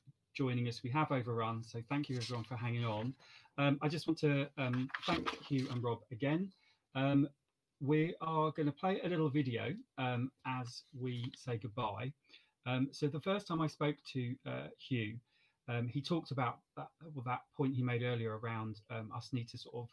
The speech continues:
being, um, the harvesters. So it's the adopters. We should be celebrating the adopters, not just the innovators.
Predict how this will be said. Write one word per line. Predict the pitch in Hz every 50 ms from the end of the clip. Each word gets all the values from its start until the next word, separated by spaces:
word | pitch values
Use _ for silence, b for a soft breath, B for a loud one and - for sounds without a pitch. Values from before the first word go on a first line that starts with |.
| _ -
being, | 120 117 113 113 113 117 123 - - - - -
um, | 117 117 117 110 110 117 - _ b b b b b b b
the | - 120
harvesters. | - 139 139 135 131 - 120 - - - 110 104
So | - 120
it's | 123 127 -
the | - 117 123
adopters. | 117 - 151 185 - - - - 117 113 107 110
We | 107 113
should | 117 - 123 -
be | 117
celebrating | - - 156 156 143 131 135 131 123 - 123 117 107
the | 117 113
adopters, | - 131 127 - - - 120 107 131
not | 127 - -
just | - - 117 - -
the | 127
innovators. | 131 - 135 123 107 104 104 101 104 104 - - 139 - -